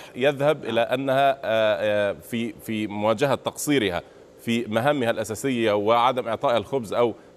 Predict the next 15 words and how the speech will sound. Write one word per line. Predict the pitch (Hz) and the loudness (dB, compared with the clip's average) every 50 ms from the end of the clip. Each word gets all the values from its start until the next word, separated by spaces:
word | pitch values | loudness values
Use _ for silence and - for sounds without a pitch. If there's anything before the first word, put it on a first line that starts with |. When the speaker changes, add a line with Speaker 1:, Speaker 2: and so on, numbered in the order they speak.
| - | -4
Speaker 1:
توفير | - 101 101 98 - - 143 135 117 107 104 | -2 -2 -2 -2 -2 -2 -2 0 0 0 -2
الحياة | 98 - - 107 123 135 | -4 -2 -2 0 0 0
الكريمة | 117 - - 110 127 127 117 110 | 0 -2 -2 -2 -2 -2 -4 -4
للمواطنين، | 107 104 110 113 107 - 127 143 175 170 - - - | -4 -4 -4 -4 -4 -4 -4 -6 -6 -8 -10 -6 0
فقط، | - 190 196 - 185 170 - - - - - - - - | 2 2 4 4 2 -2 -2 -4 -18 -20 -20 -12 -4 0
آه، | 131 123 - - 131 | 2 2 2 2 0
الظلم | 120 107 110 143 196 202 175 143 139 | -2 0 0 2 2 2 2 2 4
وحده | 175 190 - 151 170 | 4 4 2 0 -2
هو | 165 170 170 160 156 175 175 | 0 0 0 0 2 2 2
الذي | 156 165 165 156 135 | 2 2 0 0 0
توزعه | - 139 135 127 123 156 160 147 131 | 0 0 0 2 2 2 2 2 2
بالمجان | 120 123 117 117 117 104 131 143 147 | 0 0 -2 -2 -2 0 0 0 2
وعلى | 131 120 127 131 131 | 2 2 2 2 0
نفقتها | 120 113 - 117 - - 135 113 131 120 120 | 0 -2 -4 -4 -4 -4 -4 -2 -2 -2 -2
للمواطنين. | 113 107 104 107 104 - - 90 80 69 | -2 -2 -2 -2 -4 -4 -6 -8 -10 -12